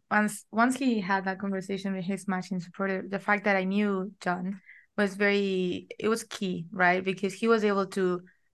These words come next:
uh, convey a little bit, right, of what David was going through. And so, um, even though he wasn't talk to, talking to me, I wasn't in the dark completely,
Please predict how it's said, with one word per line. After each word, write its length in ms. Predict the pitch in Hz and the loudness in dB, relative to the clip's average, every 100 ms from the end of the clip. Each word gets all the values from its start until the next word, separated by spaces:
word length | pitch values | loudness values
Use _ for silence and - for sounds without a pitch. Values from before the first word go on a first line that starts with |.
| _ - | _ 2
uh, 280 | 185 175 | 4 4
convey 680 | 185 196 190 185 208 190 180 | 2 -2 0 2 2 2 2
a 100 | 190 | 0
little 240 | 208 247 | 2 2
bit, 260 | 190 175 202 214 | 2 0 0 -4
right, 220 | 202 185 185 | -2 0 0
of 140 | 180 | 2
what 360 | 185 185 185 185 | 4 6 4 2
David 260 | 202 202 | 2 2
was 160 | 190 185 | 2 0
going 280 | 202 214 190 | 2 2 2
through. 280 | - 170 175 | 0 -2 0
And 220 | 180 175 | -2 -2
so, 380 | - 180 175 175 - - - _ _ _ _ _ _ | 0 2 2 -4 -16 -20 -20 _ _ _ _ _ _
um, 640 | 196 180 180 185 180 - - _ _ _ _ _ - | 0 2 0 -2 -4 -6 -12 _ _ _ _ _ 0
even 260 | 226 220 | 4 4
though 120 | 220 | 4
he 140 | 214 240 | 2 4
wasn't 320 | 233 240 240 | 6 6 6
talk 180 | 220 214 | 4 2
to, 180 | 196 185 _ - | -6 -10 _ 0
talking 320 | 208 208 185 | 2 2 -2
to 100 | 185 | -2
me, 380 | 196 226 196 190 | 2 2 2 2
I 140 | 190 | 4
wasn't 340 | 196 220 214 190 | 6 4 4 0
in 140 | 190 | 0
the 120 | 175 | 0
dark 520 | 165 196 180 175 - - - | 2 4 6 4 -2 -10 -2
completely, 640 | 185 180 196 175 170 | -2 0 -2 -2 -6